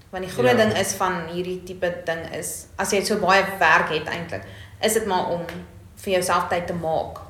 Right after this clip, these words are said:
Speaker 1: So dit
Speaker 2: Ja,
Speaker 1: gaan
Speaker 2: ja.
Speaker 1: definitief oor, okay, al wil ek nou eerder hier so lê en niks doen nie,
Speaker 2: Ja,
Speaker 1: moet
Speaker 2: ja.
Speaker 1: ek nou maar opstaan en ek moet nou maar die werk gaan doen. En ek is, kyk, ek preach nou lekker omdat julle my genooi het om hier te kom sit en praat,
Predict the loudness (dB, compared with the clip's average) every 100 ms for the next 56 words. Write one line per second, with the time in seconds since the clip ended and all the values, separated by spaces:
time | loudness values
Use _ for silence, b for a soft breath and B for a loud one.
0 | -14 -6 -2 2 4 6 4 2 0 -2
1 | -4 0 0 0 -12 -18 b b b b
2 | b -8 2 4 6 4 4 4 6 8
3 | 8 6 4 0 2 6 6 4 0 -2
4 | -4 -2 -2 -4 -8 -10 0 4 6 6
5 | 4 2 2 2 0 0 0 0 -2 -4
6 | -4 -6 -6 -6 -4 -4 -4 -6 -10 -8
7 | -4 0 2 2 -2 B B B 0 2
8 | 4 2 2 2 4 6 6 6 4 4
9 | 2 2 2 0 -2 -4 -4 -4 -4 -6
10 | -6 -8 -6 -2 0 0 0 -2